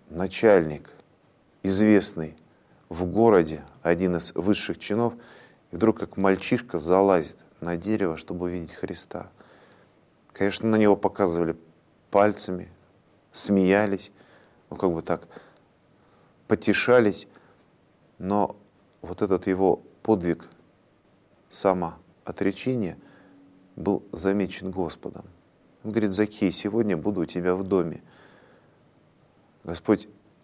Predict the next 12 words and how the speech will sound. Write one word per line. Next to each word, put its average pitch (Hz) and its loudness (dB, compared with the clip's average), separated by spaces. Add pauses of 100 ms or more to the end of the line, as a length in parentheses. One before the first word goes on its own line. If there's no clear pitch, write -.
(180)
делает 101 4
то, 139 8
что - 2
очень 107 -2
многие, 104 0 (380)
чем 110 2
очень 101 0
многие 92 2
гнушались. 87 -2 (380)
Потому 98 -8
что - -8 (840)
"Мытари, 131 6